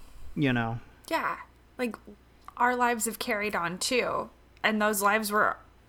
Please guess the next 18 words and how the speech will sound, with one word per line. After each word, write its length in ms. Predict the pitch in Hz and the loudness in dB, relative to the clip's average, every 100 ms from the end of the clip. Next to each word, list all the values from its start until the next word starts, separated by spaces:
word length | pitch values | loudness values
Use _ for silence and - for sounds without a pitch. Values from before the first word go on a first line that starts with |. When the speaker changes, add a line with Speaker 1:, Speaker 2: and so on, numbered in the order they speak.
| - - | -20 -12
Speaker 2:
fuller 400 | - 277 277 262 | 0 2 4 4
than 180 | 233 220 | 2 -2
you'd 140 | 202 | -2
expect, 480 | - - 220 208 - | -4 -2 0 0 -2
and 100 | 196 | -6
they 100 | 196 | -6
continue 460 | 226 220 262 240 202 | -4 -2 0 0 0
to 80 | |
be 100 | 196 202 | -2 -2
fuller 320 | - 190 - | -2 -2 -2
than 200 | 185 190 | -4 -4
you'd 120 | 185 | -2
expect. 680 | 185 - - 170 170 - - - - - - - - - _ - - | -2 -2 -2 -2 -2 -8 -12 -16 -20 -20 -20 -20 -20 -20 _ -20 -6
Like, 300 | 214 202 185 - 196 - _ - - - - 202 - - - 214 | 0 0 0 -6 -14 -18 _ -20 -20 -20 -18 -18 -18 -20 -14 -2
yeah. 340 | 214 127 - - - - - | 0 2 -2 -10 -20 -14 -4
It's, 340 | 208 - - - | -2 0 -2 2
and 240 | 214 208 - | 2 2 0
the 440 | 202 190 180 120 | 4 6 6 4